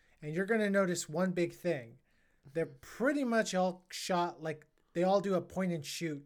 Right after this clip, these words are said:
type. Like, the cinematography is very basic. And what Michael Mann brought to the fold with M-, Miami Vice, uh, was that he was like, "Why don't we just do, like, high quality cinematography and lighting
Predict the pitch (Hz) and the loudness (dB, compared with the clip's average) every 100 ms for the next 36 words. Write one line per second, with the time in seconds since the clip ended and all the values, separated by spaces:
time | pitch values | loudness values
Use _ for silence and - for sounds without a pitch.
0 | - 151 139 139 - _ _ _ - 214 | -10 -8 -8 -10 -20 _ _ _ -6 -4
1 | 202 285 294 190 220 185 190 165 165 147 | 0 2 4 6 6 4 -2 -2 -2 -4
2 | 151 131 - 113 - - _ _ - _ | -6 -8 -10 -16 -18 -20 _ _ -20 _
3 | - 185 208 220 233 226 220 262 202 196 | -6 -2 0 2 2 2 2 0 4 4
4 | 190 175 170 - 180 175 156 160 151 165 | 2 -2 -4 0 2 2 0 -4 -6 -14
5 | - 165 165 160 143 127 208 220 160 147 | -10 -6 -4 -4 -6 -2 2 2 2 -4
6 | - - _ _ _ _ _ 156 147 139 | -8 -10 _ _ _ _ _ -8 -6 -6
7 | 143 147 170 156 147 165 165 185 175 156 | -6 -2 0 0 -2 -2 -2 -2 -2 -4
8 | 151 _ - 147 135 135 151 240 254 220 | -8 _ -20 -18 -16 -10 -6 -4 -2 -2
9 | 220 214 185 143 165 185 185 170 147 - | -4 -6 -8 -8 -4 -4 -2 -2 -2 -8
10 | - - 165 175 175 165 170 170 170 139 | -18 -6 -4 -2 -2 -2 0 -2 -4 -6
11 | - 165 151 147 151 160 170 151 123 117 | -8 -8 -6 -6 -6 -6 -8 -8 -8 -6
12 | 165 151 123 123 | -6 -4 -8 -12